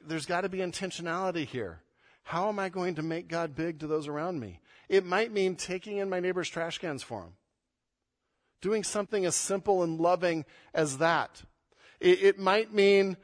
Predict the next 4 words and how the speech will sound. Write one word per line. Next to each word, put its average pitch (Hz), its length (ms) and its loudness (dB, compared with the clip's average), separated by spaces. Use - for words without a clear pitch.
um, 147 400 2
talking 196 440 0
about 156 240 2
God 104 300 0